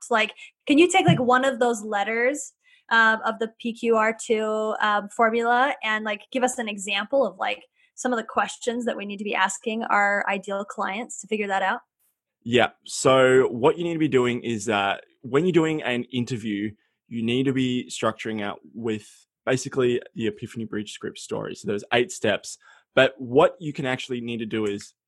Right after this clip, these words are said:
Speaker 2: so if you go to Expert Secrets, there are eight, eight steps there. The backstory, the wall, the <laughs> backstory, desires, the wall,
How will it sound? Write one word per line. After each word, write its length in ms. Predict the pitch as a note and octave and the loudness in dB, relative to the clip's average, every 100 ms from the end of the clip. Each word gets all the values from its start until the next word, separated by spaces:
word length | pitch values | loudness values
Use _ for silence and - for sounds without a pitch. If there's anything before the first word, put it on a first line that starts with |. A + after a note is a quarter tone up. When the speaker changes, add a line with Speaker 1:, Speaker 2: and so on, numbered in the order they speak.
| _ _ _ | _ _ _
Speaker 2:
so 260 | - G#2+ G#2 | -4 -2 -2
if 140 | B2 C3+ | -4 4
you 60 | |
go 100 | F3 | 4
to 100 | F3+ | 6
Expert 320 | D#3 - B2+ | 2 2 0
Secrets, 600 | - G#2+ - B2 - - - | 2 -2 0 -4 -4 -16 -12
there 120 | A2+ | -8
are 80 | A2 - | -6 -4
eight, 180 | A2+ - _ - | -6 -8 _ 0
eight 160 | C#3 - | 0 0
steps 300 | A#2+ G#2 - | -2 -2 -4
there. 280 | G2 D#3 - _ - | -6 -6 -14 _ -6
The 360 | G2+ G2+ G2+ - _ _ _ - | -2 -2 -4 -8 _ _ _ -10
backstory, 720 | - C#3 - - C3+ B2+ B2 B2 _ - | -2 -2 0 2 2 2 -2 -6 _ -10
the 60 | A#2 | -2
wall, 540 | C3 A#2+ A#2 A#2 B2+ _ _ _ _ _ _ _ | 2 2 2 -2 -6 _ _ _ _ _ _ _
the 440 | - G#2+ G#2 G2+ A#2 - - _ _ | -2 0 2 0 -2 -8 -12 _ _
<laughs> 300 | _ _ - | _ _ -4
backstory, 340 | C#3+ D3 C3+ | 0 2 2
desires, 460 | B2 B2 A#2+ A#2 A2+ | 4 4 4 2 0
the 80 | |
wall, 340 | A2 B2 A#2 | 2 4 4